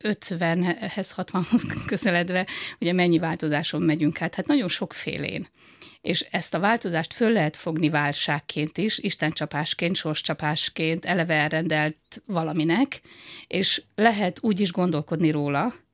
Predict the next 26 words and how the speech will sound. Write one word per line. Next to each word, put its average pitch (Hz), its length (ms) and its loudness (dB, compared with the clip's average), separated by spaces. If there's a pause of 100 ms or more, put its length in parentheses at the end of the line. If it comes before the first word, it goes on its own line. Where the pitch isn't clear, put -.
(120)
bár 180 200 2
ezt 170 160 -2
én 202 160 2
is 170 120 0
csak - 240 -6
tanultam, 156 680 0 (120)
tehát 156 180 -2 (400)
nem 208 240 6
így 180 200 4
gondolkodtam 156 680 0
mindig, 170 380 2
hanem 185 240 2
megtanultam 156 760 2
így 156 160 -2
gondolkodni 156 580 0
róla, 170 340 -2 (420)
hogy 180 140 -2
ez 180 180 0
valamire 208 680 4
egy 185 120 0
lehetőség 165 800 -2
is 208 200 2
lehet, 190 520 0 (220)
és - 200 -4
tőlem 180 360 2
függ. - 280 -8